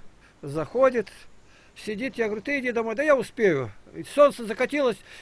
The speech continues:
Я говорю: «Алеша, не ходи. Все. Да я пойду, тут вот это за проулками идти, тут до масла-, ма-, комбината я дойду, а там это». На следующий день его нету.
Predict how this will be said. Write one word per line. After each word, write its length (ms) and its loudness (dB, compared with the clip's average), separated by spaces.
Я 180 6
говорю: 160 2
«Алеша, 400 6
не 100 -2
ходи. 380 0
Все. 320 4
Да 120 0
я 160 6
пойду, 520 2
тут 200 -6
вот 160 -2
это 480 0
за 160 -2
проулками 800 0
идти, 260 -4
тут 200 -4
до 100 0
масла-, 520 -4
ма-, 600 -4
комбината 540 -2
я 160 4
дойду, 500 0
а 340 2
там 220 -2
это». 300 -4
На 100 -8
следующий 360 -6
день 180 -4
его 200 0
нету. 360 -4